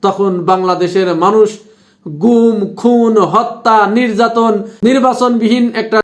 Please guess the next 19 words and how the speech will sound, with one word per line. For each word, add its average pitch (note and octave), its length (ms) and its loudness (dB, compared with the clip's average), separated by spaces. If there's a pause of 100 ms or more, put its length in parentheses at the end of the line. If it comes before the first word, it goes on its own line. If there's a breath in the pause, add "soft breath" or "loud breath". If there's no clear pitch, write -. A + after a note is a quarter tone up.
(120)
ফ্যাসিস্ট C4+ 460 0
সরকারের A3+ 480 0 (140)
নির্মম A3+ 500 2
নির্যাতনের A3 920 0 (680)
চিত্র B3 460 0
মানুষের G3 480 -2
চোখের E3 300 -2
সামনে D3 300 -6
ভেসে C#3+ 280 -6
ওঠে। C3 280 -10 (360 soft breath)
জয় F#3+ 260 2
বাংলা F#3 340 0
স্লোগান G#3+ 480 0
যখন G3+ 320 0
মানুষের F#3+ 500 -2
কানে F#3 220 -2
ভেসে F#3+ 300 0
ওঠে, B3+ 280 0 (420 loud breath)
তখন F3+ 440 0